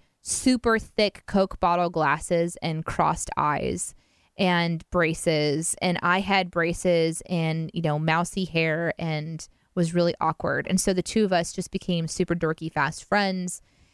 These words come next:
and that was, we were pretty much inseparable for, from twelve all the way through seventeen. We,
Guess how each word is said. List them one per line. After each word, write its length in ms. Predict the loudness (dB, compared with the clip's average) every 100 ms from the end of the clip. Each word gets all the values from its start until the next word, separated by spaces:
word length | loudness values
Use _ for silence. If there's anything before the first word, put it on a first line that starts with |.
| _ _
and 420 | 0 2 0 -4 -2
that 180 | -2
was, 540 | 2 0 0 -6 -10 -16 _
we 220 | 0 2 2
were 100 | 0
pretty 200 | 0 0
much 160 | 0
inseparable 520 | -2 -2 0 0 0 0
for, 460 | 0 0 0 -2 -8 _ _
from 180 | -2 0
twelve 520 | 0 2 4 4 2
all 180 | 2 2
the 80 | 2
way 220 | 0 0
through 640 | -2 0 2 2 2 0 -6 _ _
seventeen. 680 | 0 2 2 -2 -4 -4 -6 _ _ _ _ _ _ _ -2
We, 180 | 2 2